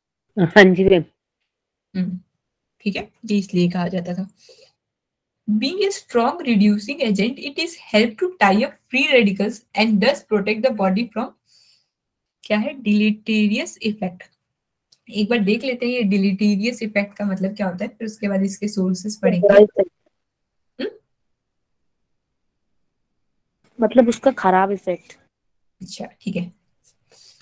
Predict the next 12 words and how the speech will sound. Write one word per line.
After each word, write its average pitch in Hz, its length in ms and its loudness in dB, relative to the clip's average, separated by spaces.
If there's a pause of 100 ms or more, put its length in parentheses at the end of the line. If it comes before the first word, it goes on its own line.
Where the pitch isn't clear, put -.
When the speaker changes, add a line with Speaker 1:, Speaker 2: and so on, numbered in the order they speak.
(320)
Speaker 2:
तो - 280 -4
आंवला 202 400 6
जो 254 160 2
होता 180 240 0
है, 180 340 -4 (640)
जिसको 196 460 -2
नीलिकाई, 190 1300 2
also 180 280 -2
known 190 240 -2
as 196 80 -6 (100)
Indian 196 300 2
gooseberry, 202 640 -2